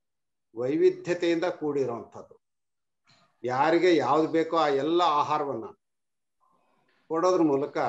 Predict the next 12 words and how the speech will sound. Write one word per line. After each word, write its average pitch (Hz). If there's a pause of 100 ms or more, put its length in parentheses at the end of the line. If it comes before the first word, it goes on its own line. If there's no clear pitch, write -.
(640)
ವ್ಯಕ್ತಿ 160
ದಷ್ಟಪುಷ್ಟವಾಗಿ 151
ಬೆಳಿಬೇಕು 131
ಅನ್ನೋಂಥದ್ದು. 95 (600)
ಯಾವುದೋ 175
ಒಂದು 170
ಆಹಾರದಿಂದನೇ 151 (920)
ಮನುಷ್ಯ 151 (280)
ಆರೋಗ್ಯ 147
ಬದ-, 127
ಬಾಳಕ್ 127
ಆಗಲ್ಲ. 110